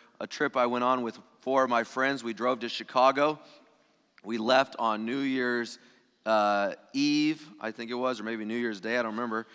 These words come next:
But we drove from Dayton, Ohio to Chicago. The five of us, we were juniors or seniors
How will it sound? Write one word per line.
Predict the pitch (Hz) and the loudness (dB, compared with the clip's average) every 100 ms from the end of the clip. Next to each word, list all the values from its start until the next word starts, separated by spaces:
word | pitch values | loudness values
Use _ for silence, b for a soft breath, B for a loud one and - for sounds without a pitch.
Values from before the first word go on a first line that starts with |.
| B _ | B _
But | 107 | -6
we | 113 | -4
drove | 117 139 139 | 0 0 0
from | - 113 107 85 | -4 -6 -6 -6
Dayton, | 127 123 | -4 -2
Ohio | 117 120 120 127 | -2 0 2 2
to | 127 101 | 0 -8
Chicago. | - 101 120 123 123 131 127 B B | -12 -4 2 2 2 -4 -6 B B
The | 95 | -20
five | - 113 117 | -2 2 2
of | 110 | 2
us, | 123 123 | -2 -4
we | 110 | -8
were | 104 98 | -8 -8
juniors | 90 120 127 123 117 92 | -8 -8 -6 -6 -6 -10
or | 95 | -12
seniors | - 120 120 117 110 - | -10 -10 -8 -8 -10 -14